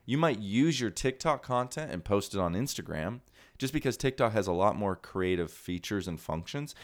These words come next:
and so it can really spruce up your content. That's one reason.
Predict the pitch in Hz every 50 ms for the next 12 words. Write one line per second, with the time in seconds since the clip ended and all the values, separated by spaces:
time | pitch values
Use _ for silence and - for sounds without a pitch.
0 | - - - 92 - - 113 104 - - 101 101 107 117 117 113 - - - -
1 | - - 101 104 104 - - 92 87 - - 80 80 - - - 90 90 90 90
2 | - - - 85 - - 98 101 - - 90 92 92 87 85 - 76 76 - -
3 | - 80 92